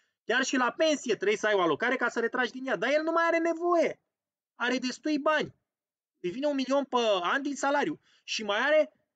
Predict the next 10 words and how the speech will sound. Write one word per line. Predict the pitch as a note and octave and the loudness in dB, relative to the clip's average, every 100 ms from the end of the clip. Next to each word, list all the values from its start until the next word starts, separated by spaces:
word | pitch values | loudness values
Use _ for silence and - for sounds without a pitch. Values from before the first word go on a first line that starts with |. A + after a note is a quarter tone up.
| _ _ - | _ _ -4
pensie | A#3+ D4 C#4+ D4 | -4 -2 -2 -2
și | C#4+ | 0
mai | D4 | 2
are | D4+ | 2
indemnizație. | D4+ D4 C#4+ D4 C#4 - _ _ | 0 -2 -2 -2 -2 -8 _ _
N-are | F4 G#4 G#4+ | -2 0 2
nevoie. | G#4 G4+ E3+ _ _ _ _ - | 2 0 -2 _ _ _ _ -6
N-are | - C#4 | -2 -2
nici | C4 | -2
abilitate. | A#3+ F#3+ F#3+ - D#4+ D#4+ D4 | -2 -2 -4 -2 0 0 -6